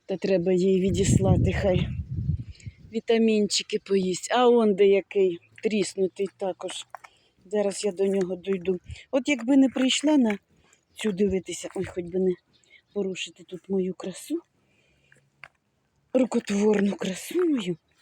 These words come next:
О, десь я тут бачила. Ой, ні, не цей. А де ж я тут бачила? Він колючий в мене.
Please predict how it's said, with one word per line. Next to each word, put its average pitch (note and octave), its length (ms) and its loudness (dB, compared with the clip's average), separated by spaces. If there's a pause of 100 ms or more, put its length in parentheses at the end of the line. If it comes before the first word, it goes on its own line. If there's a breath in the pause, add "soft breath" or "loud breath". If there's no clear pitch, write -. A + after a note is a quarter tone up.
(1600 soft breath)
О, A3+ 60 -6 (1500 soft breath)
десь F#3+ 300 -4
я F#3+ 80 -2
тут D3 300 -10
бачила. C#3+ 520 -10 (2750 loud breath)
Ой, E3 560 -2
ні, F#3 160 4
не E3 160 0
цей. C#3 440 -6 (840 loud breath)
А F3+ 120 2
де C#3 220 -2
ж - 200 0
я F3 100 0
тут F#3 280 -2
бачила? G#3 400 2
Він A#3 220 4
колючий A#3+ 600 4
в G3 60 6
мене. C3 300 2